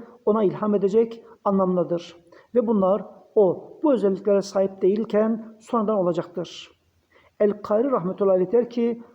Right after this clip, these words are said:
"Allah onu bir gecede ıslah eder." demek, tek bir geceden ya da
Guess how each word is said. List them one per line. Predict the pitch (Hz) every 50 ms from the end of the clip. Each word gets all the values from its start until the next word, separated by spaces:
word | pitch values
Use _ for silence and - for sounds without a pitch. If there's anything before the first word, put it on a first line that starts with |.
| _ _ _ -
"Allah | 196 202 214 233
onu | 208 190 185 185 180 180
bir | 302 254
gecede | 202 180 165 165 156 180 196 214 226 220 - - - - _ -
ıslah | 214 - - - 277 196
eder." | 170 165 170 170 - - - - - _ -
demek, | 208 190 190 214 233 233 - - - - _ _ _ -
tek | - 277 262 - -
bir | 226
geceden | 190 165 185 180 165 185 170 175
ya | 165 208 233 185
da | 196 202 220 233 226 -